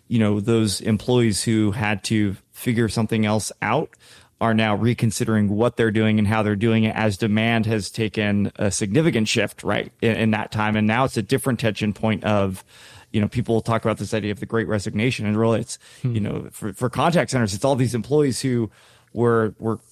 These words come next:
Speaker 1: cut from a, from a cost savings perspective that now are like, "Well, maybe, maybe I'm gonna go after something else."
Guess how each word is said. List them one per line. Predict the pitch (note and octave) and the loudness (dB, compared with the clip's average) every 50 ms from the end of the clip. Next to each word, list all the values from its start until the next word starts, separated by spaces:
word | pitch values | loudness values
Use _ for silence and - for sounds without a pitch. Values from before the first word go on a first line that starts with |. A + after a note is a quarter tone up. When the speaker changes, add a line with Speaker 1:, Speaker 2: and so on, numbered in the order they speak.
| - - _ _ | -20 -20 _ _
Speaker 1:
cut | - - E3 D#3 _ _ | -2 0 0 0 _ _
from | _ - C3+ B2 | _ -2 0 2
a, | A#2+ A2+ A2+ A2+ G#2+ A2 | 4 4 4 4 2 0
from | A2 - A2+ A2+ | 0 -2 0 0
a | A#2 G#2+ | 0 0
cost | - B2 A#2 D#3 C3 - | 0 -2 -2 -2 0 0
savings | - A#2+ G#2+ A2 G#2+ | 0 2 2 0 -2
perspective | - - A2+ - - A#2 - - A#2+ A2 F2+ | -2 -6 -6 -2 -2 -4 -2 0 -2 -2 0
that | - A2+ G2+ - | 0 -2 0 0
now | G2+ A#2 A#2 A#2 | 0 2 2 2
are | A#2 A2+ | 2 4
like, | G#2+ G#2 G#2 _ | 2 2 0 _
"Well, | - A2+ G#2+ - | -4 -4 -2 0
maybe, | A2+ A2+ G#2+ G#2+ - - | 0 -2 -2 -2 -4 -2
maybe | A#2 A#2 A2+ A2+ A#2 | -2 0 2 2 2
I'm | A2 G2+ G2+ G2 | 2 2 0 0
gonna | F#2+ G#2+ G#2+ G#2 | 0 0 -2 0
go | G2+ G#2+ | 0 0
after | G2+ G2 - - G#2+ | 0 -2 -4 -6 -8
something | A2+ A2 G2 - - - | -8 -8 -10 -10 -14 -14
else." | - - - - - - | -14 -14 -14 -14 -16 -18